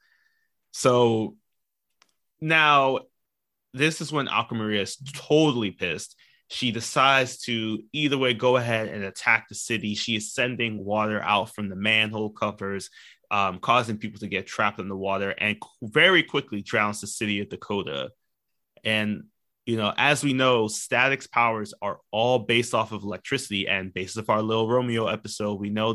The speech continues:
that if he gets hit by a certain amount of water,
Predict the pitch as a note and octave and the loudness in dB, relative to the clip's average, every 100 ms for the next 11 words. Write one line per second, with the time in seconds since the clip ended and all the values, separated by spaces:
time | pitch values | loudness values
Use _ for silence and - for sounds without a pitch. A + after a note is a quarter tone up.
0 | G#2+ A2 G#2 - - - - G#2+ A2+ A2+ | -2 -2 -2 -6 -16 -20 -16 -6 -2 0
1 | A2 - B2 - A#2 G#2 G2+ - B2 A#2 | 0 0 -2 2 2 2 -2 -2 -2 -2
2 | A2+ A2 G#2+ F#2+ A2 A#2+ C3+ C3+ | 0 0 0 0 2 2 2 0